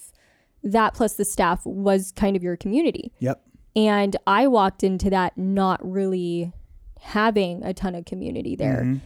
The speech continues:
Speaker 1: And you and I, like, our marriage wasn't doing great and stuff, so that didn't help,
Speaker 2: Yeah.
Speaker 1: um, a lot of different things. But when, um, that season was over, we really struggled to even
Speaker 2: Yeah.
Speaker 1: find a church to consistently go to. Like, you,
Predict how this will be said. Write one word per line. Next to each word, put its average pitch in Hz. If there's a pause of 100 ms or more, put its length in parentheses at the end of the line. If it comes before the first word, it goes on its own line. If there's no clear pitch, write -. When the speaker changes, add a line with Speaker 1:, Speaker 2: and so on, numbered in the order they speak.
(300)
Speaker 1:
And 202 (200)
you 214
and 220
I, 190
like, 190
our 196
marriage 196
wasn't 190
doing 202
great 185
and 185
stuff, 180
so 175
that 180
didn't 180
help, 175
Speaker 2:
Yeah. 117
Speaker 1:
um, 175
a 190
lot 185
of 190
different 180
things. 240
But 185 (520)
when, 202
um, 180
that 185
season 190
was 180
over, 190 (120)
we 196
really 202
struggled 196
to -
even 185
Speaker 2:
Yeah. -
Speaker 1:
find 226
a 214
church 202
to 196
consistently 185
go 185
to. 190
Like, 185
you, 196